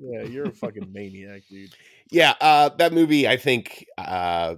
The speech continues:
Speaker 2: Tobe Hooper didn't wanna make a sequel, so he just made something to make fun of them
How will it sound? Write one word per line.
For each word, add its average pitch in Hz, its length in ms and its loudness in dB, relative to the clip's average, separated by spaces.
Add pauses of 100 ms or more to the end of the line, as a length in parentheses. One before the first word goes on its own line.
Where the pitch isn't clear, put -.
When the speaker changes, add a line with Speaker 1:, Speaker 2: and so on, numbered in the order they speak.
(160)
Speaker 2:
Tobe 107 200 -4
Hooper 104 340 -4
didn't 98 220 -6
wanna 95 180 -6
make 92 280 -8
a 85 80 -12
sequel, 117 600 -4
so - 180 -8
he 87 120 -10
just - 360 -16
made 87 300 -10
something 90 300 -10
to 82 80 -10
make 85 240 -12
fun 87 200 -12
of 87 120 -14
them 95 420 -12